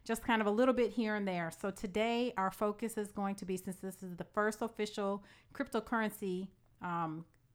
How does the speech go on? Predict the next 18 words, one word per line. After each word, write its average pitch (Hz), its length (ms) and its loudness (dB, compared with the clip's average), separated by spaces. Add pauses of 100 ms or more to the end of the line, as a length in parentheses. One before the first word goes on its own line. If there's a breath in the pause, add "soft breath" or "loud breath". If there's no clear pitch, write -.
session 160 600 -2
or 165 320 -6
podcast, 190 540 0 (920 soft breath)
um, 175 500 2 (120)
we're 214 140 4
going 220 280 4
to 233 120 -4
try 214 260 8
to 220 80 0
start 208 680 2 (380)
at 190 180 2
a 208 40 4
beginner 202 380 2
level, 185 340 2
similar 196 380 0
to 208 160 -2
my 214 140 2
class. 180 480 0